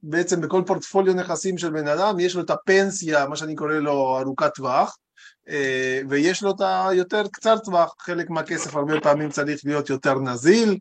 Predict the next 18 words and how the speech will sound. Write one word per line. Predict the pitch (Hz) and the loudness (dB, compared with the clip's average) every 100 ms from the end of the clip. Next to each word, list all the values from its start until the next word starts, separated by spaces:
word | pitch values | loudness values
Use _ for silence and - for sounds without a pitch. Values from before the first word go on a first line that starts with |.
| - _ _ _ - | -6 _ _ _ -6
חלק | 160 156 151 | 2 2 4
מהכסף, | 143 139 160 151 156 - 139 | 2 2 0 0 -2 -4 -2
אה, | 131 131 127 | 0 0 0
צריך | 135 151 151 | -2 -2 0
להיות, | 139 143 143 | 0 0 0
אה, | 143 135 127 | 2 2 2
יותר | 123 123 156 135 | -2 -4 -4 -4
בטוח, | - - 240 240 220 - - - 170 | 0 6 10 10 8 2 -18 -6 2
ואז | 190 190 | 2 4
איך | 220 214 | 4 6
אנחנו | 214 220 196 | 4 4 2
בונים | 185 185 202 | 2 2 2
את | 202 180 | 0 -2
התיק | 196 180 | -4 -4
הזה | 165 170 | -4 -4
בצורה | 156 160 151 156 | -4 -4 -2 0
יותר | 143 156 | -2 -4
נכונה? | 143 - 123 127 170 | -6 -6 0 6 6